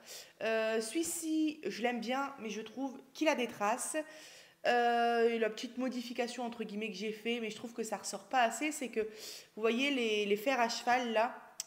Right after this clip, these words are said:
et ceux, du coup, à ces, comment on appelle ça ?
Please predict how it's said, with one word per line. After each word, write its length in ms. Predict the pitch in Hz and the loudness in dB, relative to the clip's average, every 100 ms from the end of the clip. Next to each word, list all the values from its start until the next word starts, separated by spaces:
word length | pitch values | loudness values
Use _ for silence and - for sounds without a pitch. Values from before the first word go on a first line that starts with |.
| - | -4
et 180 | 208 208 | -2 0
ceux, 300 | 208 233 233 | -2 -4 -6
du 100 | 226 | -6
coup, 220 | 247 240 | -2 2
à 80 | 202 | 2
ces, 760 | 202 202 190 190 185 180 185 - _ _ - _ _ | 2 -2 0 0 0 0 -6 -20 _ _ -20 _ _
comment 140 | - | -10
on 60 | 202 | -6
appelle 160 | 156 | -6
ça ? 120 | 147 | -8